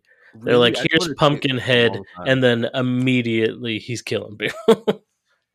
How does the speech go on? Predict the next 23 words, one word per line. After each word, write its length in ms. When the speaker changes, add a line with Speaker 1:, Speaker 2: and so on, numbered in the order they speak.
Speaker 2:
Yeah, 160
they 140
definitely 460
don't 320
fucking 320
hesitate. 560
They're 160
like, 300
"Well, 420
you're 240
here 320
to 100
see 300
Pumpkinhead. 720
We're 220
gonna 340
give 220
you 140
Pumpkinhead." 640
And 160
he, 880
Speaker 1:
<laughs> 40
Speaker 2:
what? 380